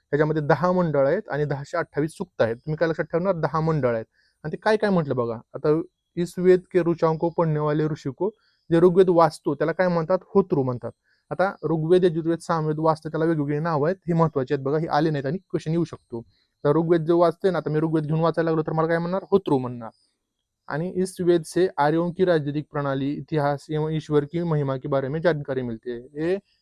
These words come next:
यजुर्वेदामध्ये, जे ऋग्वेदामध्ये काय काय मिळतं? तर बघा,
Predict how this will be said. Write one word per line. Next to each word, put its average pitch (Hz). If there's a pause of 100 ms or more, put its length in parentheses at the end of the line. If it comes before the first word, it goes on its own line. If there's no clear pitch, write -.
(100)
यजुर्वेदामध्ये, 165 (320)
जे 143
ऋग्वेदामध्ये 156
काय 170
काय 160
मिळतं? 147 (380)
तर 143
बघा, 160